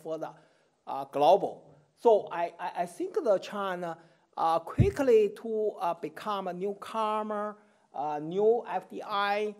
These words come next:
uh, we need lot of the international cooperation, especially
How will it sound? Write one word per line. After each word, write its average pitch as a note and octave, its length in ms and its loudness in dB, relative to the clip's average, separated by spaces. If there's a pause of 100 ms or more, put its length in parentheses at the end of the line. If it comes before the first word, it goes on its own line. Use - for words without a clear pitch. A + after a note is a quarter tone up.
(360)
uh, D#3 300 -6
we F#3+ 160 0 (120)
need A3+ 400 -6 (320)
lot C4 340 2
of G3 240 -12
the D#3+ 160 -6 (840)
international G3+ 1300 -4 (220)
cooperation, F3 600 -4 (100)
especially F3 720 -8